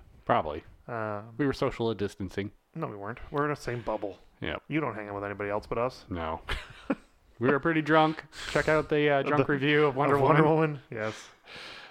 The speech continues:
Speaker 2: yes. Um,
Speaker 1: We should do that again at
Speaker 2: we,
Speaker 1: some point.
Speaker 2: we were, we were nicer than some other people I've heard <laughs> review that movie. <laughs> Anyway,
Speaker 1: Yeah.
Speaker 2: what are we doing next week?
Speaker 1: Do you want me to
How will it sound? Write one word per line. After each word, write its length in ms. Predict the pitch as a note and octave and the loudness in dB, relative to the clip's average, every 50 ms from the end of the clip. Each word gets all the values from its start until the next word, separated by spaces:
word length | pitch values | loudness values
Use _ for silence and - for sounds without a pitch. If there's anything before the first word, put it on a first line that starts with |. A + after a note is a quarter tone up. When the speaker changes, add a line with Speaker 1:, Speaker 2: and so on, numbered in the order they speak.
| - - - | -20 -4 0
Speaker 2:
yes. 0 | |
Um, 440 | A#2 A#2 A#2 A2+ A2+ A2 A2 A2+ D3 | 0 2 2 2 2 2 0 0 0
Speaker 1:
We 60 | C#3 | -2
should 220 | A2 A2 F#3 E3 | -2 -2 -2 0
do 140 | C3+ B2+ A#2+ | 2 0 2
that 180 | A#2 A2 G2 F#2+ | 4 2 2 2
again 300 | G2 G2 G2 F#2 F#2 F#2 | 0 0 0 -2 -2 0
at 80 | - | 2
Speaker 2:
we, 80 | D3+ F#3+ | 2 2
Speaker 1:
some 100 | A3+ - | 2 2
point. 160 | - - F3+ | 0 -2 0
Speaker 2:
we 80 | A3 A3 | 2 2
were, 160 | G#3 F#3 E3 | 2 2 2
we 220 | C#3+ C3 D3+ F3+ | 0 0 0 2
were 80 | F3+ D#3 | 2 2
nicer 320 | C#3 C#3 C#3 C#3+ - - | 2 0 0 0 -2 -2
than 160 | B2+ B2 A#2+ A2 | -4 -4 -4 -4
some 160 | - B2+ B2 | -4 -2 -2
other 140 | B2 A#2+ A#2 | -2 -2 -2
people 320 | - B2 A2+ - - G#2 | -4 -4 -4 -4 -2 -2
I've 140 | G#2 G#2 G#2 | -2 -2 -2
heard 260 | - A2 A2 A2 A2 - | -2 -2 -2 0 -2 -2
<laughs> 40 | - | 0
review 340 | D#3 D#3 D#3 D3 F3 F3 | 2 2 2 2 2 2
that 180 | D3 D3 C3 A#2+ | 2 2 0 0
movie. 340 | B2+ - - C#3+ C3+ B2+ - - | -4 -6 -4 -4 -4 -4 -6 -4
<laughs> 140 | - C4 G3+ F#3+ - - - - - - - - - - - - - | 0 0 0 0 -2 -14 -20 -18 -14 -12 -10 -10 -10 -12 -14 -4 0
Anyway, 340 | F3 E3+ D#3 C#3 C3 A#2 A2 G#2 - - _ _ _ _ _ _ _ - _ _ | 2 2 2 2 0 -2 -4 -8 -14 -20 _ _ _ _ _ _ _ -20 _ _
Speaker 1:
Yeah. 220 | E4 E4 E4 E4 D#4 - C#4 B3+ A3 | -2 0 0 -2 -4 -6 -14 -16 -14
Speaker 2:
what 340 | F#3 D3+ D#3+ G#3+ C#4+ - - - | -4 2 2 2 2 2 -2 -2
are 80 | D#3 B2+ | -2 0
we 100 | C3 B2+ | 0 0
doing 460 | A#2 B2 A#2+ B2+ C#3+ D#3+ F3 F#3 - - - - - _ _ _ _ _ _ - _ _ _ | 0 0 0 0 0 -2 -4 -6 -6 -10 -20 -20 -20 _ _ _ _ _ _ -20 _ _ _
next 280 | A#3 D#4 - - - - | -12 -12 -12 -12 -8 -4
week? 260 | - - - - - - - - _ _ _ _ _ _ _ _ _ _ _ _ _ _ _ _ _ _ _ _ _ _ _ _ _ _ _ _ _ _ _ _ - | -4 -4 -4 -8 -12 -20 -20 -20 _ _ _ _ _ _ _ _ _ _ _ _ _ _ _ _ _ _ _ _ _ _ _ _ _ _ _ _ _ _ _ _ -10
Speaker 1:
Do 20 | G2+ F#2 | -4 -2
you 60 | G2 | -2
want 120 | F2+ E2+ F2 | -2 0 0
me 60 | F2 | -2
to 120 | F2 E2 | -2 -4